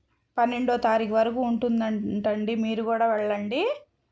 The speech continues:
మేమైతే తర్వాత స్వర్ణ చెరువుకి వెళ్ళిపోయామండి, రొట్టెలు వదులుదామని. బంగారపు చెరువు కూడా అంటారు.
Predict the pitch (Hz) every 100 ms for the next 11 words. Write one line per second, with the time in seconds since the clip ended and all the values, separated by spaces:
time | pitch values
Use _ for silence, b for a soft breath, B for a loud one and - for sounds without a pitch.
0 | _ 226 226 220 220 262 254 220 214 220
1 | 208 226 302 453 508 _ _ _ _ _
2 | _ _ _ _ _ _ _ - 233 233
3 | 254 262 240 233 233 226 214 226 226 214
4 | 214 214 247 220 208 233 226 214 214 214
5 | 208 208 214 233 415 571 b b b _
6 | 220 226 226 240 240 240 233 214 214 220
7 | 214 240 226 208 220 208 226